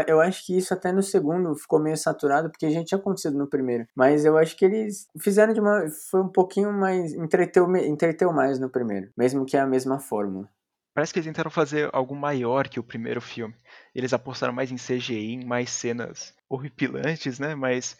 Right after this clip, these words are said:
Speaker 2: não deu muito certo, cara. Eu particularmente prefiro muito mais o primeiro filme em relação ao segundo.
Speaker 1: É, o, o C G I não é ruim em si, mas é muito. E isso atrapalha no filme. Pelo menos pra mim, um filme de terror é aquele famoso,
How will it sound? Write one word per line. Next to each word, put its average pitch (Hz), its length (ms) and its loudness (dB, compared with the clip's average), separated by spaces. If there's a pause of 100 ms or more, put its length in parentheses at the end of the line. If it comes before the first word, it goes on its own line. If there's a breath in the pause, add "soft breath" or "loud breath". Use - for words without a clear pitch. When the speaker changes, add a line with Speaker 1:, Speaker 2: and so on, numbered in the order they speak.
Speaker 2:
não 190 160 -8
deu 190 140 -2
muito 185 200 -10
certo, 123 380 -2
cara. 123 380 -6
Eu 135 100 -6
particularmente 143 500 -2
prefiro 139 320 -6
muito 139 240 -8
mais 135 220 -2
o 131 60 -8
primeiro 127 340 -6
filme 127 320 -8
em 127 60 -8
relação 127 340 -6
ao 120 60 -4
segundo. - 360 -10 (300)
Speaker 1:
É, 196 80 -2
o, 131 260 -8
o 170 60 -10
C 214 320 -6
G 208 120 0
I 165 440 0
não 180 300 0
é 214 60 0
ruim 180 420 2 (120)
em 123 200 -6
si, 120 420 -8
mas 131 380 2
é 165 100 2
muito. 165 460 -2 (100)
E 123 160 -2
isso 127 160 -2
atrapalha 131 680 2 (160)
no 107 280 -8
filme. 117 420 -4 (240)
Pelo 123 160 2
menos 131 220 0
pra 151 200 0
mim, 143 280 -2
um 131 100 -4
filme 147 240 -4
de 147 140 -10
terror 135 560 -2
é 135 100 2
aquele 151 320 0
famoso, 160 1080 2